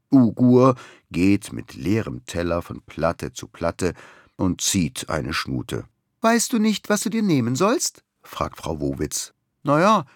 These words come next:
ich mach es wie Baldu. Ich nehme Gurken.“ Balduin schaut auf. Wird Ugur etwa auch eine Schlange legen? Ugur ist zwar sein bester Freund, aber die Schlange war seine Idee. Und was macht Ugur?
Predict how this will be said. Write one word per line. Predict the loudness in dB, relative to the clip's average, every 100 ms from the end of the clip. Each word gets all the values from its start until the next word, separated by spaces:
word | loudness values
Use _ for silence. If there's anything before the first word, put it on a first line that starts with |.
| _
ich | -8 -2
mach | 0
es | 0 -2
wie | 0
Baldu. | 0 2 0 -2 _ _
Ich | -8 -2
nehme | 0 2
Gurken.“ | 6 4 4 -6 -6 _ _ _ _
Balduin | -2 0 -2 -4 -6
schaut | -4 -4 -2
auf. | -4 -6 -10 _ _ _ _ _ -16 -14 0
Wird | 2 2 0 _
Ugur | 2 2 0 2 2 -2
etwa | -8 -8 -12 0
auch | 2 2 -4 -8
eine | -8 -6
Schlange | -8 -6 -4 -2
legen? | -2 -4 -6 -10 _ _ _ _ -20 -16 -6
Ugur | -6 -4 -2 -2 -2
ist | -6 -4
zwar | -4
sein | -4 -8 -2
bester | 0 0 -4
Freund, | 0 4 4 2 -2
aber | -2 -2
die | -6 -6
Schlange | 2 2 2
war | -2 -2
seine | 2 6 6
Idee. | 4 -2 -4 -6 -8 _ _ _ _ _ _
Und | 2 2 -2 _
was | -4 -4 -4
macht | 2 2 2 -4 -16 -4
Ugur? | -2 -2 -4 -4 -4